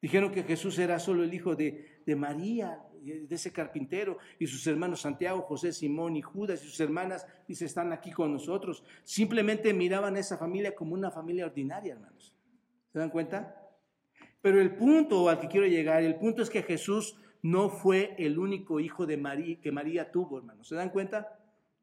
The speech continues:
No fue su único hijo. Jesús no fue el unigénito, ¿no es cierto?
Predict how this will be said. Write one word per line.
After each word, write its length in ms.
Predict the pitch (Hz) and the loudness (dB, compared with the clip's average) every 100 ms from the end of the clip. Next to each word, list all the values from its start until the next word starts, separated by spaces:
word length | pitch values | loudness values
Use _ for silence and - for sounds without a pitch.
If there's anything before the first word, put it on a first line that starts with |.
| - | -4
No 140 | 165 | -4
fue 160 | - 185 | 0 -2
su 160 | 165 | 2
único 340 | 165 190 165 160 | 2 0 0 0
hijo. 220 | 170 170 | 2 -2
Jesús 380 | 170 160 196 175 | -4 -4 -6 -4
no 140 | 180 | -4
fue 280 | 175 190 185 - - | 0 0 -2 -8 -2
el 160 | 175 170 | 2 4
unigénito, 1000 | 165 156 - 202 196 175 - 151 120 - _ _ _ _ _ _ _ - | 2 0 2 2 4 0 -2 -4 -4 -12 _ _ _ _ _ _ _ -8
¿no 80 | 147 | -4
es 60 | |
cierto? 560 | 180 160 165 170 170 | -2 -2 -2 -6 -8